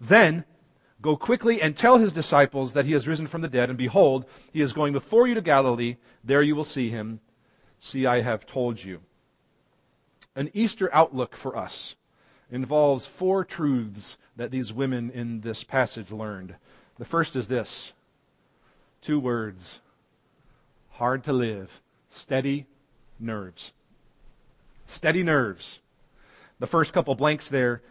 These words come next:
in your study notes under Matthew twenty-eight, one to eight. Number one there, steady nerves from verse five.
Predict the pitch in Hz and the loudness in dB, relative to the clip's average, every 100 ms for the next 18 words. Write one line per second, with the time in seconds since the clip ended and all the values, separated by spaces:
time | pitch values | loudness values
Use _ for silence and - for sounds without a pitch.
0 | - 123 123 117 113 104 - - 139 123 | -10 -6 -4 -4 -6 -8 -8 -4 -2 -2
1 | 120 - - - - _ _ _ _ _ | -4 -6 -10 -12 -14 _ _ _ _ _
2 | - 117 123 131 139 - 135 127 127 127 | -10 -4 0 0 -2 -8 -4 -2 -4 -4
3 | 127 127 123 123 - - 127 131 131 135 | -6 -4 -4 -4 -8 -14 -6 -2 0 -2
4 | 135 135 131 - - 151 156 170 165 123 | -2 -4 -6 -8 0 2 2 -2 -8 -10
5 | 135 139 127 113 107 92 92 - - _ | -4 -2 -2 -4 -8 -12 -14 -16 -16 _
6 | _ _ 117 117 120 - - 110 101 90 | _ _ -10 -6 -6 -6 -4 -2 -4 -8
7 | - | -16